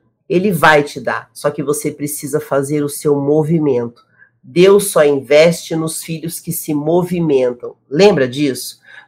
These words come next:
Nós já falamos da chave do movimento. E se você não tem compreensão do mundo espiritual, você vai demorar um pouco pra entender do que eu tô falando. Mas comece a entender o seguinte:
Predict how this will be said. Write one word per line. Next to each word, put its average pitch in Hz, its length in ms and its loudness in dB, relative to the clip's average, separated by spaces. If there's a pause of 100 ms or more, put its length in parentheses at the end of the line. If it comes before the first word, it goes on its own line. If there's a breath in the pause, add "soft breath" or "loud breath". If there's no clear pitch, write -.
Nós 156 180 4
já 196 100 8
falamos 196 460 6
da 139 120 4
chave 127 400 -4
do 120 100 -10
movimento. 117 760 -8 (540)
E 143 80 -6
se - 140 -4
você 196 300 4
não 220 100 4
tem 202 160 2
compreensão 160 640 4
do 143 100 -4
mundo 139 200 -2
espiritual, 151 440 2
você 165 120 -4
vai 165 160 6
demorar 160 340 4
um 160 100 4
pouco 151 280 -6
pra 160 120 0
entender 156 380 -2
do 151 120 -4
que - 60 -10
eu 156 100 -4
tô 160 120 0
falando. 131 600 0 (460)
Mas 156 180 0
comece 185 480 6
a - 20 2
entender 170 340 0
o 175 60 0
seguinte: 147 680 -8